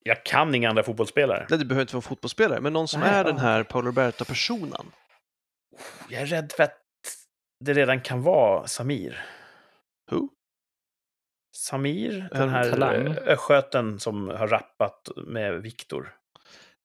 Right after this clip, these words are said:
Speaker 2: Jaså? Har han programledarämne?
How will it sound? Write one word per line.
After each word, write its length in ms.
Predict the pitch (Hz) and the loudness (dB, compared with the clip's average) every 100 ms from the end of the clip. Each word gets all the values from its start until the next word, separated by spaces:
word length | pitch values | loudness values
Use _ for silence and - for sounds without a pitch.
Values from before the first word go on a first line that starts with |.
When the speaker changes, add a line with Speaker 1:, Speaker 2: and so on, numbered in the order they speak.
| _ - | _ -2
Speaker 2:
Jaså? 680 | 117 - - - - - - - _ _ _ _ | -2 0 0 0 0 0 -6 -18 _ _ _ _
Har 80 | 123 127 | -4 0
han 180 | 220 233 | 0 0
programledarämne? 760 | 190 175 143 127 131 240 180 - | -2 0 0 2 0 0 -6 -14